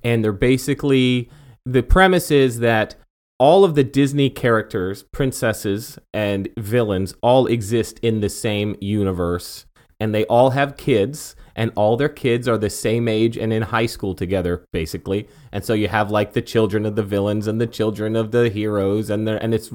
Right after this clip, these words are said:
it's just a teen, uh, like, a tween musical thing, and it's very colorful, and it's very whatever. And my four-year-old is all about it for, like, a week, and then she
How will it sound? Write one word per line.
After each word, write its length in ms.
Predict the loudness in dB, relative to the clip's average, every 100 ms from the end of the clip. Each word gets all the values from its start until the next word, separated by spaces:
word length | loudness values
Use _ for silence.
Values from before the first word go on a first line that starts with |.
| -4
it's 160 | -4
just 240 | -2 -2 -2
a 60 | -6
teen, 380 | -4 -2 0
uh, 80 | 0
like, 200 | 2 2
a 60 | 0
tween 640 | -4 -2 0 2 2 0 -4 -16 -20 -12
musical 920 | -2 0 2 0 0 2 4 2 0 -4 _ _
thing, 540 | -4 0 2 2 0
and 160 | -2 -4
it's 80 | -2
very 200 | 0 -2
colorful, 920 | -2 0 2 2 0 2 4 2 -2 -10 _
and 120 | -6
it's 160 | -6 -4
very 280 | 0 0 0
whatever. 540 | 0 2 2 0 -2 -8
And 140 | -6 -2
my 180 | -2 -2
four-year-old 760 | 0 2 4 4 4 4 2 0
is 200 | -4 -4 0
all 220 | 4 6
about 320 | 6 4 4
it 180 | 0 -2
for, 160 | -2 0
like, 220 | 2 0
a 80 | -2
week, 460 | 0 0 -2 -10 -20 _ -12 -4
and 160 | 0
then 140 | 2 0
she 280 | 0 -4